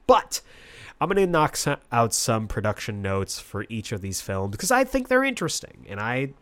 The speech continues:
think they're worth sharing. So, couple of production notes on Rocky Five. Rocky Five was initially envisioned as the final film of the franchise. It was gonna be it. After the waning success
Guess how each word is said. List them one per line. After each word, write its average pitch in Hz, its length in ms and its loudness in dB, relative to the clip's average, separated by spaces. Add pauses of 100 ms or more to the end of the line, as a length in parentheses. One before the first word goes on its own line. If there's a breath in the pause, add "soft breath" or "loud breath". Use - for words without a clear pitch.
(180)
think 143 300 -10
they're 160 160 -4
worth 175 220 -6
sharing. 147 440 -4
So, - 340 6 (800)
couple 247 240 6
of 143 80 -2
production 120 440 -2
notes 107 420 -8 (360 loud breath)
on 110 520 4 (160)
Rocky 120 420 0
Five. 110 520 2
Rocky 233 200 6
Five 254 220 6
was 180 120 4
initially 165 380 2
envisioned 135 400 2
as 113 80 0
the 107 80 -2
final 120 340 0
film 107 280 -4
of 95 40 -4
the - 60 -6
franchise. - 640 -10
It 101 60 -6
was 127 140 0
gonna 139 140 2
be 151 220 -2
it. - 300 -4 (340 loud breath)
After 147 480 2
the 127 380 4
waning 180 640 2
success - 800 2